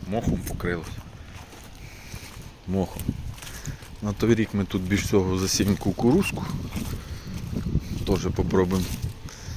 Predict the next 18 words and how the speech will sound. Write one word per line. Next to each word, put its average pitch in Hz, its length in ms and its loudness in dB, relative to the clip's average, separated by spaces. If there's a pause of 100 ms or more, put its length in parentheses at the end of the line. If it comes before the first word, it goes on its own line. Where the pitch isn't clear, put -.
(440)
під 92 160 0
наутілом 101 680 4 (1800)
зробити 101 440 4
кукурузку. 95 680 -2 (1600)
А 107 40 0
ще, 95 160 0
може, 92 240 4
пройдемося 90 580 2
туди 92 300 4
далі. 135 300 4 (360)
Получиться, 90 420 -4
може, 90 260 0 (1000)
таке - 120 -6
довге 90 340 2
відео, 101 400 4
але 92 160 -2 (240)
хочете, - 320 -4
дивіться. 87 260 -4